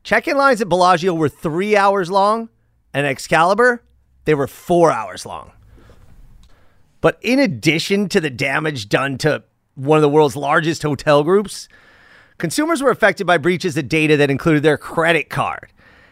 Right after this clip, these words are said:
And consumers are still reporting ghost charges to their cards, with many of those outcomes T B D.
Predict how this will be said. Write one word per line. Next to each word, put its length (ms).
And 80
consumers 400
are 80
still 300
reporting 480
ghost 360
charges 400
to 80
their 180
cards, 640
with 200
many 180
of 40
those 180
outcomes 640
T 260
B 140
D. 340